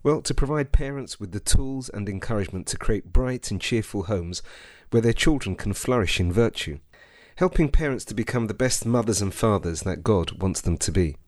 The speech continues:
And fundamentally, this means being set free as parents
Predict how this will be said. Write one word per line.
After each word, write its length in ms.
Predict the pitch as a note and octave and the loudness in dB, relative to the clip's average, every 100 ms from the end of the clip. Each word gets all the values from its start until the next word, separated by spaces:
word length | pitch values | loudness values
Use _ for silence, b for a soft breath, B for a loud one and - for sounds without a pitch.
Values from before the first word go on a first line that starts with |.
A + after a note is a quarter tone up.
| _ _ _ _ B B B B B B | _ _ _ _ B B B B B B
And 140 | D#3+ | 0
fundamentally, 880 | B3 G#3+ D#3+ D#3 B2 - E2+ F#2 G#2+ | 2 2 4 2 2 -4 -6 -8 -4
this 240 | C#3 - | -2 2
means 340 | C3+ B2 A#2 - B B | 2 2 0 -6 B B
being 200 | C3 A#2+ | 0 2
set 240 | - D3+ | 2 0
free 480 | - - D3+ A#2+ E2+ | -2 0 2 2 0
as 140 | - - | -4 2
parents 500 | - G2 E2 - | 2 2 0 -6